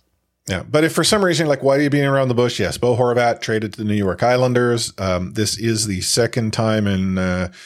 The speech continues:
twenty-five years-ish that the Vancouver Canucks and the Isles have, uh,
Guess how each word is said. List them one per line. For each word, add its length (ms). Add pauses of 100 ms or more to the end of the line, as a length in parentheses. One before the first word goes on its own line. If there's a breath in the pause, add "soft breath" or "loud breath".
(300 loud breath)
twenty-five 1000
years-ish 800
that 260
the 280
Vancouver 360
Canucks 300
and 100
the 100
Isles 440
have, 320
uh, 300